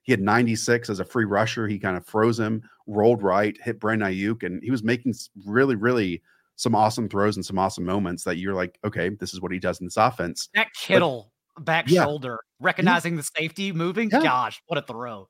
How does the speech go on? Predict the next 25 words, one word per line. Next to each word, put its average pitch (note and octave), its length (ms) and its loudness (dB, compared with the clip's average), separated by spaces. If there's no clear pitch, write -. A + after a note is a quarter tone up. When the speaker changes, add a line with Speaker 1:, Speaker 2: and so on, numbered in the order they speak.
Speaker 1:
And D#3 140 8
yeah, A3+ 120 6
I A#2+ 40 4
mean, B2+ 180 6
Kittle, F#3+ 320 6
and A2 260 2
Hayden, C3+ 220 2
it's - 140 -8
what A#2+ 120 0
you B2+ 60 0
always B2 160 0
talk D3 160 2
about G#2 160 0
when F#2 300 -2
one G#2+ 260 0
piece A#2+ 240 -4
is A2+ 100 -6
missing. F#2+ 300 -2
In G2 80 -2
this F#2+ 160 -4
case, G#2+ 220 -4
it A2 40 -4
was G2 100 -4
Deebo A2 260 -2
Samuel. F#2 440 -6